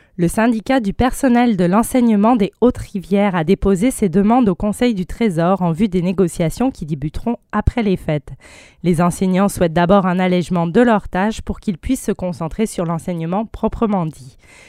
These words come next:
Daniel Boisjoli, président du syndicat du personnel de l'enseignement des Hautes-Rivières, explique pourquoi.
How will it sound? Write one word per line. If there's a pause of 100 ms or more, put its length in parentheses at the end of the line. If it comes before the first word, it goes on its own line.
(200)
Daniel
Boisjoli,
président
du
syndicat
du
personnel
de
l'enseignement
des
Hautes-Rivières,
explique
pourquoi.